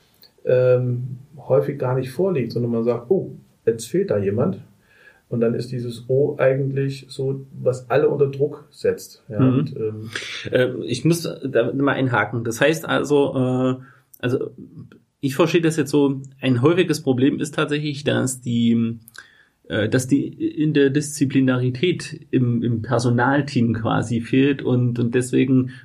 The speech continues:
Speaker 2: für verschiedene Prozesse weniger Verständnis da ist. Ähm, wie, kannst du dir vorstellen, dass das, dass das Personaler durchaus mit Weiterbildung lernen können? Oder sagst du, man muss das Team tatsächlich schon,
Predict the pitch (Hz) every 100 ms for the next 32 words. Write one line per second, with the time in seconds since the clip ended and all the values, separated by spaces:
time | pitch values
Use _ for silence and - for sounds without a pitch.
0 | _ - 127 - 160 147 127 127 151 139
1 | 135 120 131 139 131 131 123 131 120 135
2 | 143 135 107 107 107 98 - - - -
3 | - - _ - 127 123 123 120 - 117
4 | - - - - - - 131 151 147 185
5 | 156 160 175 160 139 135 139 131 - -
6 | - - _ - 123 - 151 131 123 -
7 | 113 113 117 117 - - 123 113 117 120
8 | 143 139 131 131 113 120 - - - -
9 | 143 131 135 127 117 110 120 170 185 175
10 | 160 135 131 135 - 131 120 127 135 127
11 | 123 - 156 151 135 120 135 131 - 127
12 | 123 123